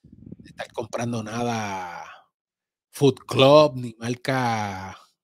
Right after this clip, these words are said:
que no son tan reconocidas, y como, obviamente, la clase media y la clase pobre.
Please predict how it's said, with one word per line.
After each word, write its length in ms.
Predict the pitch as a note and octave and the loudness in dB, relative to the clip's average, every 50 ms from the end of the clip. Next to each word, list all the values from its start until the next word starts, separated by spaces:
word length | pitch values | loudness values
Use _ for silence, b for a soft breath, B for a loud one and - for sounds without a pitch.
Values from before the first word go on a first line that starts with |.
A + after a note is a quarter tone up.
| _ _ _ | _ _ _
que 140 | _ B2+ A2+ | _ -8 -6
no 100 | A2+ A#2 | -6 -6
son 220 | - - B2+ A#2+ | -6 -6 -6 -6
tan 160 | - B2 A#2 | -6 -6 -6
reconocidas, 760 | A2+ B2 A#2 G#2+ A2+ A2 G#2 - - - - - - - - - - - - A#2+ A#2+ A2+ A2 G#2+ G#2 G2+ | -6 -6 -6 -6 -4 -2 -2 0 0 0 0 0 -2 -2 -4 -10 -12 -12 -10 -8 -6 -6 -4 -4 -4 -6
y 300 | G2 F#2+ F#2+ F#2 F#2 F2 | -8 -8 -10 -12 -14 -16
como, 400 | _ _ _ _ _ _ _ _ _ _ | _ _ _ _ _ _ _ _ _ _
obviamente, 640 | F2 F#2+ G2 F#2 G2+ G2 F#2+ G2+ - F#3+ B3 C#4+ A#3+ | -20 -16 -14 -12 -10 -10 -12 -6 -4 -4 -4 -4 -6
la 120 | - - | -10 -12
clase 1300 | - - - - - - - - - - A#3 B3+ - - A3 A3+ A#3 A3+ A3 G#3+ F3+ D#3+ D3 C3 A#2 A2 G2 | -12 -12 -14 -14 -14 -10 -10 -10 -10 -8 -10 -12 -12 -12 -12 -12 -12 -12 -10 -8 -8 -6 -6 -6 -6 -8 -10
media 640 | G2 G2 G#2+ B2 D3+ G3 A#3 C4+ C4+ C4+ B3+ G3+ | -12 -14 -8 -6 -6 -4 -4 -4 -6 -4 -4 -4
y 80 | C3 A2+ | -6 -6
la 120 | G#2 F#2 | -6 -10
clase 300 | - - G#2+ - - - | -14 -14 -14 -14 -14 -8
pobre. 400 | - A2+ A2+ G#3 F#3+ C3+ - - | 4 6 8 8 8 6 4 -4